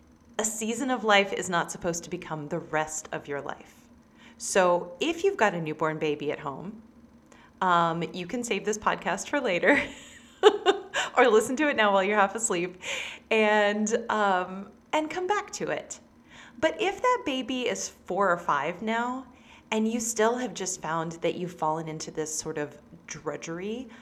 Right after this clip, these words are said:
of life being about obligation and, um, sacrifice and constant work, um, I hope that you will keep listening and, and, um, and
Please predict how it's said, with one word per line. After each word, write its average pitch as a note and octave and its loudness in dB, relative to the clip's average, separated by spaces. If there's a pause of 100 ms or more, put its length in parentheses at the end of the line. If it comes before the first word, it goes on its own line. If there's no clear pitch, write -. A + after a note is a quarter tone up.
(280)
of E3 0
life D3+ -2
being E3 -4
about D3+ 0
obligation D#3+ -6 (500)
and, D3+ -6
um, C#3+ -8 (380)
sacrifice G3+ 0
and D3+ -12
constant F3+ -6
work, - -2 (500)
um, G3 -4 (300)
I - -10
hope E4+ -6
that G#4 0
you E4+ -2
will C#4+ -4
keep A3+ -14
listening D3 -8
and, E3 -8
and, E3 -6
um, D#3 -6 (500)
and F3 -6